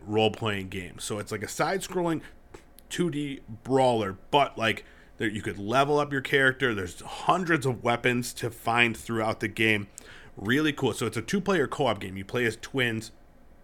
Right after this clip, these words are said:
and the art style is so cool. It's what really drew me into, to this game, the, the, just the way it looks. You know, it's very different. And also, I'm always looking for co-op games. Like, this one looks like, um, it could be a lot of fun.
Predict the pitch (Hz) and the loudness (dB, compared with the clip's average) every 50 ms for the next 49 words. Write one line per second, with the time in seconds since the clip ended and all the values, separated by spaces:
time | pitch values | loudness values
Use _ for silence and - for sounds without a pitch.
0 | - - - - - - - - - 90 113 113 113 113 - - - 107 104 110 | -20 -20 -20 -20 -18 -14 -14 -8 0 4 4 4 4 2 -2 -10 -14 -12 -6 -6
1 | 107 - 98 117 160 160 - - - 117 98 101 98 101 98 98 - - - - | -4 2 4 6 6 6 4 0 2 2 2 4 2 0 -2 -4 -6 -10 -20 -20
2 | - - - - - - - 123 127 135 135 - - - - - - - - - | -20 -20 -20 -20 -20 -12 -2 0 0 2 0 -2 -4 -12 -16 -20 -20 -20 -18 -14
3 | - - - - - - 127 113 113 113 110 - - 117 110 101 92 85 - - | -10 -8 -6 -4 2 4 4 4 4 2 0 -2 -2 0 0 0 0 -4 -8 -14
4 | - - - - - - 113 110 156 165 165 180 185 170 165 143 127 - - - | -20 -20 -20 -20 -18 -14 -8 0 0 2 4 4 4 4 6 4 2 0 -2 -12
5 | - 117 104 120 131 139 139 135 127 123 120 117 113 110 107 - - 113 - - | -10 -6 0 4 4 6 6 6 6 6 6 6 4 2 0 -2 -8 -10 -10 -10
6 | - - 117 107 110 101 - - - 104 101 98 95 98 95 98 95 95 95 98 | -6 -4 -2 0 0 -2 -2 0 -2 -2 0 0 -2 -4 -4 -4 -6 -8 -6 -6
7 | 101 95 95 92 87 - - - - - - - - - - 147 - 156 110 127 | -6 -4 -4 -6 -8 -12 -18 -20 -20 -20 -20 -20 -20 -12 -10 -6 -4 -2 4 6
8 | 127 123 107 95 95 98 101 87 - - - - - - 107 107 104 101 - - | 8 8 6 4 0 0 0 0 -2 -6 -14 -14 -8 -6 -4 -4 -4 -4 -6 -4
9 | 120 120 120 113 117 - 113 101 - - 104 107 104 - - - - 156 185 202 | -2 -2 -2 -2 0 0 -2 -2 0 0 -2 -2 -2 -8 -16 -10 -6 -4 -4 -2
10 | 196 - 160 131 120 120 117 113 107 - 104 90 - 101 - - 101 90 - - | -2 0 0 0 2 2 0 0 0 -2 -6 -6 -8 -12 -10 -10 -10 -8 -8 -8
11 | 110 101 98 92 95 - 104 95 85 85 - - 101 - - 131 - - 131 110 | -6 -6 -6 -8 -10 -12 -14 -14 -14 -16 -16 -16 -14 -8 -8 -8 -6 -4 -6 -4
12 | 110 110 101 - - 107 104 98 - - - - - - - - 92 92 92 90 | -4 -4 -6 -6 -6 -4 -4 -4 -6 -10 -20 -20 -20 -20 -12 -8 -6 -4 -4 -4
13 | 92 87 87 - - - 110 110 - 123 110 113 107 101 104 104 98 - - - | -6 -6 -8 -12 -12 -8 -6 -2 -2 0 2 2 2 2 2 0 0 -2 -4 -4
14 | 101 101 95 95 90 | -2 -2 -2 -2 -6